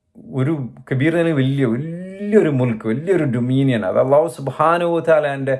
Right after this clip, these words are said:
ആ ഒരു പ്രപഞ്ചത്തെ, ആ ഒരു ഡൊമീനിയൻ എന്നാണ് പറയുന്നത്, എന്നാണ് സൂറത്ത്, ഏ, ഇത് ഇബ്നു കസീറിൽ കാണുന്നത്. അപ്പോ ഇതിൻ്റെ ഒരു, ഇബ്നു കസീറിൽ ഇതിനെ കൊടുക്കുന്ന ഒരു ഇതെങ്ങനെയാണെന്ന് വെച്ചാൽ, ആ മുൽക്കൻ കബീറ എന്ന് പറയില്ലേ, അപ്പൊ അതിൽ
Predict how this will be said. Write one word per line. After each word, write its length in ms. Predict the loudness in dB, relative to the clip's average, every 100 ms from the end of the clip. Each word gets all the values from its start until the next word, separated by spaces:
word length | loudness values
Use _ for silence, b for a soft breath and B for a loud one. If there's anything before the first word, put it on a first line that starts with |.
| B B -4
ആ 80 | 0
ഒരു 180 | 2 0
പ്രപഞ്ചത്തെ, 520 | -2 0 0 0 2
ആ 40 |
ഒരു 120 | 0 0
ഡൊമീനിയൻ 440 | -2 0 0 -2
എന്നാണ് 260 | -2 -2 0
പറയുന്നത്, 420 | 0 0 -4 -12 b b b _
എന്നാണ് 380 | 0 0 0 -4 -8
സൂറത്ത്, 400 | -2 -2 -2 -2
ഏ, 80 | 2
ഇത് 180 | 2 0 -2
ഇബ്നു 200 | -2 -4
കസീറിൽ 400 | -6 -4 -2 0
കാണുന്നത്. 420 | 0 -2 -6 -8
അപ്പോ 240 | -2 2 2 2 -6 -18 -20 _ -20 -18 -2 -2 -2 -12 -14 B B B -2
ഇതിൻ്റെ 280 | 0 4 2 0 -6
ഒരു, 280 | -2 2 4 2 2 -2 -4 -14 _ _ _ -4
ഇബ്നു 200 | -2 0
കസീറിൽ 380 | 0 0 0 0
ഇതിനെ 200 | 0 -2
കൊടുക്കുന്ന 360 | -2 -2 -2 0
ഒരു 120 | 0
ഇതെങ്ങനെയാണെന്ന് 540 | 0 0 0 0 0
വെച്ചാൽ, 220 | 0 -2 -2 -6 -10 -16 -4
ആ 80 | 0
മുൽക്കൻ 500 | 2 0 -2 -4 -4
കബീറ 380 | -2 -2 0 2 2
എന്ന് 140 | 2
പറയില്ലേ, 340 | -2 -6 -6 -8 -10 B B B
അപ്പൊ 120 | 2
അതിൽ 200 | 2 2